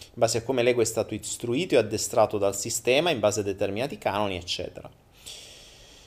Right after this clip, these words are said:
Quindi l'intenzione va ben formata, perché dovremmo cercare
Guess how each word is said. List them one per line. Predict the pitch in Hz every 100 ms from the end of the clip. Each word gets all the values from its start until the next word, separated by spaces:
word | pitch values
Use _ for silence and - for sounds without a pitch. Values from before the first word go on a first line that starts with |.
| - - - - - - -
Quindi | - 285 233 185
l'intenzione | 190 302 320 269 240 - 220 208 151 143 147
va | 180 214
ben | 147 202 208
formata, | - 165 160 170 147 113 113 110 127 143 - -
perché | 180 175 - - 185 143 120 123 131
dovremmo | 151 165 202 180 135 123
cercare | 117 147 139 - - 180 147 107 101 101 95 73